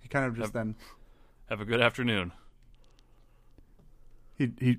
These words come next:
Speaker 1: his head keeps looking around the place, and then he walks over towards the bar and just sits down and looks kinda, like, over the top of the bar as much as he can, like,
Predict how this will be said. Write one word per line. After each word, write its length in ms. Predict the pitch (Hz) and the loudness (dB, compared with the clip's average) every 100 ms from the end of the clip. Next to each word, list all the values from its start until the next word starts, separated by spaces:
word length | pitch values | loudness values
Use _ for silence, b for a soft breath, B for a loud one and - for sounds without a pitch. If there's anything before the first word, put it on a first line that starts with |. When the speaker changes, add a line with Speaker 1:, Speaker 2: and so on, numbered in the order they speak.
| - | 2
Speaker 1:
his 140 | 123 | 4
head 200 | 127 117 | 6 6
keeps 340 | - 117 - - - - - - - | 4 0 0 -8 -20 -20 -20 -20 -4
looking 220 | 117 120 | -2 2
around 240 | 113 107 107 | 2 4 2
the 60 | |
place, 360 | 107 110 104 - | 4 4 4 2
and 100 | 113 | 2
then 80 | 110 | 6
he 60 | |
walks 320 | 110 107 107 110 | 8 8 8 4
over 360 | 101 98 95 - - - - _ _ _ _ - - | 4 2 0 -4 -20 -20 -20 _ _ _ _ -20 -4
towards 260 | - 113 113 | 0 2 0
the 60 | |
bar 380 | 101 98 95 98 - - - - - _ - - | 0 2 2 -2 -12 -20 -20 -20 -20 _ -16 -10
and 100 | 107 | -8
just 160 | 104 | -6
sits 200 | 117 98 | -6 -2
down 300 | 104 95 104 - - - - - - - | 0 0 -2 -6 -20 -20 -20 -20 -10 -2
and 120 | 110 | 2
looks 220 | 110 - | 2 0
kinda, 220 | - 117 | -2 0
like, 180 | 101 98 - | 0 -4 -4
over 340 | 104 98 101 | -4 -2 -4
the 100 | 95 | -6
top 280 | - 98 104 | -8 -8 -6
of 60 | |
the 80 | 101 | -4
bar 340 | 90 95 95 101 | -2 -2 -4 -6
as 140 | - | -4
much 140 | 101 104 | -4 -4
as 80 | |
he 80 | 107 | -6
can, 360 | - 92 95 104 | -6 -6 -6 -6
like, 220 | 95 | -8